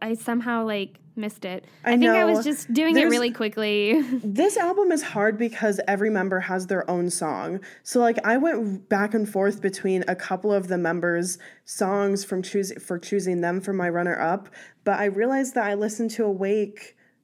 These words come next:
Speaker 2: more often. Like, when I'm not on shuffle, if I'm, like, listening to specific songs, I'll listen to that song. And just because ever since we did the Jin episode and we did all the research on him and, like, we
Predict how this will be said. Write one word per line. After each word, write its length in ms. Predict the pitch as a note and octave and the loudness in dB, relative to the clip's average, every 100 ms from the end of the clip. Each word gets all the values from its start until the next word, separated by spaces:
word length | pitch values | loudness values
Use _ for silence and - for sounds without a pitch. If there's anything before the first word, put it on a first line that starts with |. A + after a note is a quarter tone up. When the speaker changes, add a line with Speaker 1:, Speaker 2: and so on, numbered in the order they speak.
| _ | _
Speaker 2:
more 280 | F#3+ G3 F#3+ | -2 0 0
often. 640 | D#3 E3+ - A#3+ B3+ C#4 C4+ | -2 -6 -2 0 2 0 0
Like, 460 | A3 G3 F#3+ F#3+ - - - _ _ _ - - | 0 2 0 -4 -18 -20 -20 _ _ _ -16 -2
when 260 | A3 A3 | 2 2
I'm 140 | A3 G#3+ | 2 2
not 240 | F#3 G3 | 0 0
on 100 | G3+ | 0
shuffle, 440 | G3+ E3 F3 G3+ | 0 -2 0 0
if 120 | G3 G3 | 2 2
I'm, 140 | F#3 | 0
like, 160 | F3+ E3 | 0 0
listening 360 | F3 - F3+ | -2 -2 -2
to 120 | F3+ F3 | -2 -4
specific 460 | - F3+ F3 E3 | -4 -2 -4 -4
songs, 420 | - D#3 E3 F#3 - | -4 -2 0 -2 0
I'll 140 | G#3+ A3+ | 0 2
listen 260 | G3 G#3 | 0 -2
to 100 | F#3+ F#3 | -4 -2
that 180 | D#3+ | -4
song. 400 | - E3 G2 G2+ - | -6 -8 -6 -8 -2
And 180 | G#3+ G#3+ | 0 0
just 180 | G#3 G#3 | -2 -2
because 500 | A#3 A3+ G#3+ G#3+ G#3+ - - - - | -4 0 2 2 0 -10 -20 -20 -2
ever 220 | A#3 D#4 | 0 2
since 200 | D#4 D4+ | 0 0
we 140 | D4+ C#4 | 0 0
did 180 | B3+ A#3 | -2 -2
the 100 | A3+ | -4
Jin 340 | G#3 G#3 A3+ | 0 0 0
episode 600 | F3 F3+ G#3 A3 A3+ A#3 | -2 -2 -2 0 2 2
and 100 | G3+ | 0
we 80 | G#3 | 0
did 160 | G#3 G3 | 0 -2
all 300 | F3 F#3 G#3 | -2 -2 0
the 100 | G3+ | 0
research 480 | F3 F#3+ G#3 G#3 | -2 -2 -4 -2
on 180 | G#3 G#3 | -4 -2
him 280 | G#3+ A3 A3 | 0 0 0
and, 240 | F3+ F#3 | -2 -2
like, 340 | F3+ F3 E3+ - - - _ | 0 -2 -4 -8 -20 -20 _
we 540 | G3 G3 F3+ F3 E3 | -4 0 0 0 0